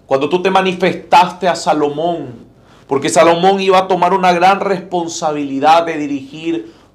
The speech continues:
un gobierno, tú le dijiste a Salomón: "Pídeme lo que tú quieras". Salomón pudo haberte pedido fama, riqueza, poder, autoridad.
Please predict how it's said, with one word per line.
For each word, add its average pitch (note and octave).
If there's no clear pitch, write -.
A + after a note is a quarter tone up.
un D3
gobierno, B2+
tú F3+
le F3+
dijiste F3+
a F3
Salomón: E3
"Pídeme G3
lo E3
que D3+
tú E3
quieras". D3
Salomón E3+
pudo G3
haberte F#3
pedido E3+
fama, D#3
riqueza, C#3
poder, C#3
autoridad. C3+